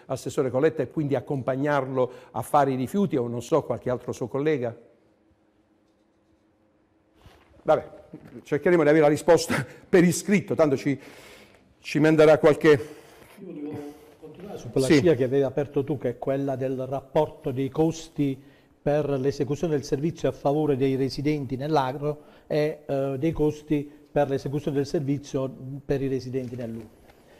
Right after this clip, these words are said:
Speaker 2: Se guardiamo le tabelle dell'organico del personale
Speaker 1: Sì.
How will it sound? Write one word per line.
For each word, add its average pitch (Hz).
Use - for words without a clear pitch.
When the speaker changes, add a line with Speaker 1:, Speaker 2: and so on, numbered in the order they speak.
Speaker 2:
Se 226
guardiamo 160
le 151
tabelle 135
dell'organico 139
del 139
personale 131
Speaker 1:
Sì. 131